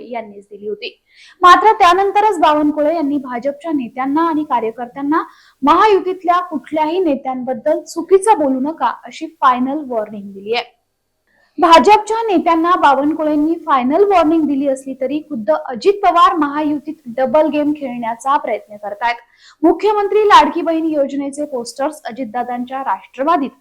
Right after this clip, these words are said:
मुख्यमंत्र्यांचं नाव गायब करून लावलेत. सगळं श्रेय गुलाबी जॅकेट घातलेल्या अजितदादांना मिळावं, असेच प्रयत्न सध्या सुरू दिसतायत. इतकंच नाही तर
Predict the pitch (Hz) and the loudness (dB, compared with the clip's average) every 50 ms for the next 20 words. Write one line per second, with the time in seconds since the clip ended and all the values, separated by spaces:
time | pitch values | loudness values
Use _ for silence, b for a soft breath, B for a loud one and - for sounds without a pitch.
0 | b b b b b b 302 339 349 339 349 392 381 370 359 349 359 359 349 339 | b b b b b b 0 0 0 0 0 0 0 2 0 2 2 2 0 0
1 | 330 349 370 330 320 311 320 330 285 - 254 240 240 277 311 302 - 285 269 269 | -2 -4 -4 -2 0 0 0 0 0 0 2 2 2 2 0 -2 -2 -4 -2 -2
2 | 269 247 220 208 208 202 202 202 214 226 233 - - - _ _ _ _ _ _ | -2 -4 -4 -6 -8 -10 -4 2 2 2 2 2 -6 -14 _ _ _ _ _ _
3 | - - 392 - 370 370 381 381 381 359 359 349 339 339 359 294 294 285 285 262 | 2 4 4 6 6 4 2 2 0 -4 -2 0 0 0 0 0 0 0 0 0
4 | 269 277 294 254 285 262 262 - 277 285 269 269 254 247 - 247 254 277 277 277 | 0 0 -4 -4 -6 -8 -6 -6 -8 -8 -8 -10 -12 -10 -10 -10 -6 -6 -4 -6
5 | 262 226 - 254 208 - 233 233 233 262 262 262 262 269 262 240 220 214 220 240 | -6 -8 -10 -12 -6 -2 -2 -2 -2 -2 -6 -6 -6 -6 -8 -8 -8 -4 -4 -2
6 | 262 285 349 359 349 - - 269 - - 349 339 - _ 294 262 247 254 254 - | 0 2 2 0 0 -2 -10 -14 -12 -12 -12 -12 -12 _ -4 -2 -2 -2 -4 -6
7 | 269 285 302 - 277 226 202 - 254 269 285 - - 233 202 196 190 202 202 - | -8 -8 -8 -6 -8 -10 -12 -10 -10 -10 -10 -8 -8 -8 -8 -8 -10 -12 -20 -6
8 | - 226 220 214 - - _ _ b b b b b b 302 349 - - - - | -2 -2 0 0 -2 -8 _ _ b b b b b b 0 0 0 0 4 4
9 | 453 440 - 370 403 392 349 302 262 240 - - 285 | 4 4 4 2 0 2 4 4 4 2 2 -2 -4